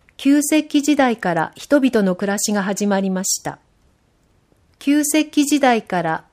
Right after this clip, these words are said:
縄文時代草創期、早期にかけて、人々の暮らしの後は、遺跡に残されたわずかな石器や土器に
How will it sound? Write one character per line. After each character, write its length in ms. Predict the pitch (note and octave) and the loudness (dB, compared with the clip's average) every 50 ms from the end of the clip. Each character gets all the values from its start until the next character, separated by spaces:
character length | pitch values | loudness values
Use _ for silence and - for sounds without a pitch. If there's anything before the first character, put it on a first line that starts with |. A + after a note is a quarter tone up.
| _ _ - | _ _ -10
縄 260 | F3+ A3 A#3+ B3+ C4+ C#4+ | -2 2 4 6 6 6
文 300 | C#4+ C#4+ C#4+ C#4+ C#4+ C#4 | 6 4 4 4 2 2
時 140 | C#4+ C#4+ | 2 2
代 220 | C4 A3+ G3 F3+ F3+ | 2 2 0 0 0
草 320 | - - - C4 C4 C4+ | -2 -2 0 2 2 2
創 320 | C4+ - - C#4+ C4+ B3 A#3 | 2 2 2 2 2 2 0
期、 300 | - - F#3+ F3 E3+ - _ | -2 -6 -8 -8 -8 -10 _
早 320 | - - - D4 D4+ D4 C#4+ | -10 -4 0 2 2 2 0
期 160 | D4 - G3+ | -2 -2 -2
に 140 | F#3 F3+ F3+ | -2 -4 -4
か 180 | - - A3+ | -6 -8 -8
け 140 | - G3+ F3+ | -6 -8 -8
て、 280 | - - E3+ D3+ - _ _ _ _ _ _ _ _ _ _ _ _ _ _ _ | -8 -8 -10 -10 -10 _ _ _ _ _ _ _ _ _ _ _ _ _ _ _
人 300 | _ - - - D4+ D4 | _ -6 -2 0 0 2
々 240 | C4+ C4+ C4+ G#3+ G3 | 2 2 2 2 2
の 140 | F#3 F3+ F3+ | 2 0 -2
暮 160 | - A3+ G#3+ | -2 -2 -2
ら 100 | A3+ A#3+ | -2 -2
し 160 | - - B3 | 0 0 2
の 140 | A#3+ A#3+ A#3+ | 2 2 2
後 260 | A#3+ A#3+ G#3 F#3+ F3 | 0 0 -2 -2 -2
は、 180 | E3 D#3 - - _ _ _ _ _ _ _ _ _ - | -2 -2 -4 -8 _ _ _ _ _ _ _ _ _ -14
遺 60 | G3+ - - C#4 | -12 -2 0 0
跡 180 | C#4 C#4 C#4 C#4 | 2 4 4 4
に 160 | C#4 C#4+ C#4 | 6 6 6
残 260 | C#4 C#4 C#4 C#4 C4+ | 6 6 4 2 2
さ 160 | - C#4 C4 | 2 2 0
れ 100 | A#3 G#3+ | 2 0
た 300 | G3+ _ F3+ E3+ - - _ _ - | -2 _ -4 -4 -4 -6 _ _ -2
わ 140 | A3+ C4 | 0 0
ず 160 | C#4+ C4+ C4+ C4+ | 0 0 0 0
か 140 | A#3 G3+ | 0 0
な 100 | F#3 F3+ | 0 0
石 240 | F3+ - - A3+ G#3+ | -2 -4 -4 -4 -4
器 220 | - _ - C4+ C4+ | -4 _ -2 0 2
や 160 | C4+ C4 B3 | 2 2 2
土 120 | C4+ C#4 | 0 0
器 140 | C#4 - G#3+ | 0 -2 -2
に 160 | F#3+ F3 E3+ | -2 -2 -4